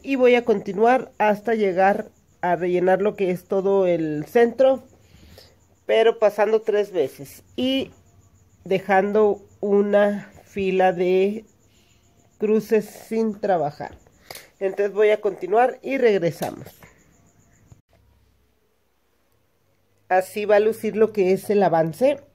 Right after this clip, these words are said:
Ahora vamos a hacerlo lo mismo, pero en sentido contrario, y vamos a trabajar las X que no trabajamos. Es por eso que habíamos dejado una hilera de, de X sin trabajar, para trabajarlas en sentido contrario.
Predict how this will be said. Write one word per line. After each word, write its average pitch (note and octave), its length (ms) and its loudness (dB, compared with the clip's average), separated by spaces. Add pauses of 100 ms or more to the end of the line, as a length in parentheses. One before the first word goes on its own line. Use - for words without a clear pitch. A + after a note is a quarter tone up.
(560)
Ahora F#3 720 4 (480)
vamos F#3 420 0
a G3 40 -2
hacerlo F#3+ 600 -2 (380)
lo F#3+ 160 0
mismo, B3 400 2
pero A3+ 200 6
en A3 140 4
sentido G#3 400 -4
contrario, A#3 480 2
y - 20 -4
vamos A3 300 0
a A3 80 -4
trabajar G3 320 -2
las - 540 -4 (160)
X - 1000 -6
que F#3 140 -2
no E3+ 160 0
trabajamos. E3+ 600 -4 (1080)
Es G3 140 -2
por G#3 160 0
eso G3 240 -2
que F#3+ 80 -2
habíamos F3 320 0
dejado F3 300 -2
una F#3+ 160 0
hilera F#3 280 0
de, E3 300 -2 (240)
de F3+ 280 -4
X G#3+ 260 -8
sin F#3+ 180 -10
trabajar, G#3 540 -2 (920)
para G#3+ 300 4
trabajarlas G3 720 -2
en D#3+ 120 -8
sentido E3 440 -8
contrario. - 480 -10